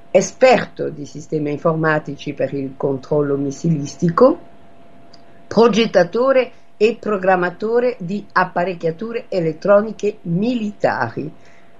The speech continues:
Eh, tra l'altro è laureato in psicologia e linguistica, è professore di lingua e linguistica militare, insomma è, è, è un personaggio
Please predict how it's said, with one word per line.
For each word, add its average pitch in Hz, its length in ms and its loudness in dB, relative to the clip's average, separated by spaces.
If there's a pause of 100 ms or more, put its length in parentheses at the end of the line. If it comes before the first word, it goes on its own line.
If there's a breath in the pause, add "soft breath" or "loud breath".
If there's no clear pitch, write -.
(100)
Eh, - 120 0
tra - 160 0
l'altro 180 360 2
è 147 40 -2
laureato 147 600 0
in 139 300 -6
psicologia 156 540 -2
e 143 60 0
linguistica, 170 1000 2
è 151 360 4
professore 147 540 0
di 147 160 -4
lingua 156 320 2
e 147 40 2
linguistica 143 520 0
militare, 139 460 2
insomma 123 320 -4 (320 soft breath)
è, - 140 4
è, 139 340 2
è 143 100 2
un 147 140 -2
personaggio 165 840 0